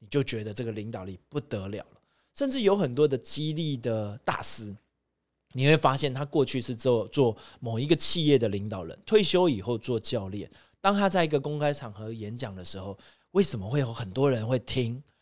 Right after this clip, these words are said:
会看？我觉得被人家受尊-，尊敬的有几种特质。第一，他很真诚，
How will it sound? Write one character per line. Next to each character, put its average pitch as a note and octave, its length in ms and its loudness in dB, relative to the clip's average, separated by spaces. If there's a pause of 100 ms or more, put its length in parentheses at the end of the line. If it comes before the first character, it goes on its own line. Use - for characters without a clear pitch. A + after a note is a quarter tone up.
(380)
会 D3+ 220 2
看？ D3 360 -2 (440)
我 C3 120 -4
觉 D#3 220 4
得 G3+ 160 4
被 F3+ 220 2
人 C3+ 120 2
家 C#3 140 2
受 B2+ 220 -2
尊-， B2+ 240 -4
尊 B2 180 0
敬 B2 160 -4
的 A2+ 120 -4
有 G#2+ 220 -6
几 B2+ 240 -2
种 G#2+ 240 -2
特 A2 200 -8
质。 - 180 -14 (100)
第 D3+ 280 2
一， C#3+ 100 -4 (300)
他 D#3 160 -4
很 F#2+ 280 -6
真 A#2 300 -4
诚， - 200 0